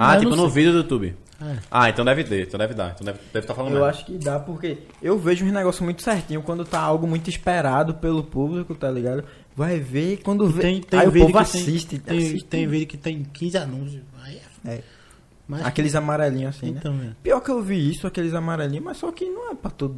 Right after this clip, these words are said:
Speaker 1: Não.
Speaker 3: pra todos, né?
Speaker 1: É, ch-, tipo, depende, depende. Tem um bagulho que, tipo, aparece, é porque se tu tá,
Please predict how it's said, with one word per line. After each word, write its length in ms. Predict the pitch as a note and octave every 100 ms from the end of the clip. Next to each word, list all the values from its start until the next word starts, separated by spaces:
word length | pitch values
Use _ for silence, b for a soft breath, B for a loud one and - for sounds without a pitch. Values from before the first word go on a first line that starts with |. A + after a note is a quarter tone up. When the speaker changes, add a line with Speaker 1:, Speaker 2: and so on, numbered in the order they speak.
| A#2+ -
Speaker 1:
Não. 240 | A#2+ A#2
Speaker 3:
pra 80 | F2+
todos, 360 | D3 B2+ B2+
né? 120 | C#3+ D3+ -
Speaker 1:
É, 100 | B2
ch-, 180 | - - -
tipo, 220 | A#2 G#2+
depende, 500 | A#2 - F2+ E2 E2 -
depende. 440 | G2+ F2+ F#2 E2+ - - - _ _ _ _ - - -
Tem 80 | A#2+
um 40 |
bagulho 200 | C3 C3 D3+
que, 60 | B2+
tipo, 240 | - F#2 - - - -
aparece, 500 | A2+ D3 B2 B2+ -
é 80 | B2+
porque 340 | - D3 D3 -
se 160 | C#3+
tu 120 | C#3 D#3+
tá, 200 | D3+